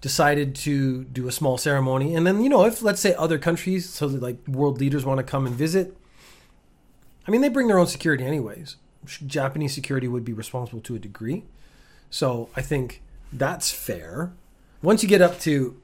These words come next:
<clears throat> billions of yen, I don't see the value anymore. So my suggestion was the family bear the brunt of the cost, and that would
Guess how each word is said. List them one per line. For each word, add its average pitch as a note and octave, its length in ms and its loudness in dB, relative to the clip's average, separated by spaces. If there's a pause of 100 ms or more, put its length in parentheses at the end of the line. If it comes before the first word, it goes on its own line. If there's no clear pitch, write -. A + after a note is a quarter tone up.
(100)
<clears throat> C#3+ 240 -8 (320)
billions D#3 460 2
of A#2+ 140 -6
yen, B2+ 580 0 (100)
I - 160 -6
don't D3 380 -2
see D#3 140 0
the B2+ 140 -2
value A#2 680 -2
anymore. A#2+ 580 -14 (880)
So C3+ 400 0 (460)
my F#3 200 6
suggestion E3+ 520 0
was C3+ 160 0
the A#2+ 80 -14
family F3 480 2
bear C3+ 420 0
the A#2+ 80 -6
brunt A#2+ 300 -6
of A2 80 -10
the A2 60 -14
cost, C3+ 460 -4
and C#3 120 0
that F#3 180 0
would C#3 360 0